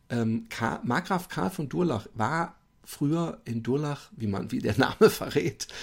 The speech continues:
äh, situiert und er ist im Wald, äh,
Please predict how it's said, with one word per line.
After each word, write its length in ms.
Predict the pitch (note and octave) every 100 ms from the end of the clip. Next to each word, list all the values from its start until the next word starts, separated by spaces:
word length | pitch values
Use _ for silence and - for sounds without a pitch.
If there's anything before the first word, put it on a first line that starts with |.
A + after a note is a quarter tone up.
| - - - -
äh, 200 | C#3+ F3+
situiert 500 | G3 F3+ - G#3+ A3+
und 240 | E3+ F3
er 280 | D#3 E3 E3
ist 340 | F3 - - -
im 380 | D3 C#3+ C#3 -
Wald, 640 | - G#2 D3+ F#3 F#3 - -
äh, 220 | B2 A#2+